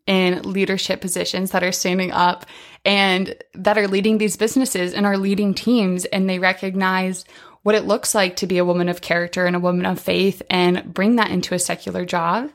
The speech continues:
Um, but like I said, it's really difficult to find that in the world. And I have just recognized over the past year how fortunate I've been to meet women and to learn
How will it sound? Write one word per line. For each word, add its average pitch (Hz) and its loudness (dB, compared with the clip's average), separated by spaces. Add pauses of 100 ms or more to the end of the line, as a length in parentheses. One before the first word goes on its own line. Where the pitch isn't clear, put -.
(480)
Um, 196 0 (100)
but 196 0
like 214 2
I 208 2
said, 214 0
it's - -4
really 196 2
difficult 233 0
to 214 0
find 180 0
that 175 2
in 185 0
the 185 -2
world. 180 0 (560)
And - 2
I 214 4
have 214 0
just 196 -2
recognized 180 0
over 185 0
the 180 -4
past 180 -2
year 175 2
how 180 0
fortunate 185 -2
I've 180 -2
been 175 0
to - -2
meet 175 -2
women 196 0
and 180 -2
to 185 -2
learn 190 0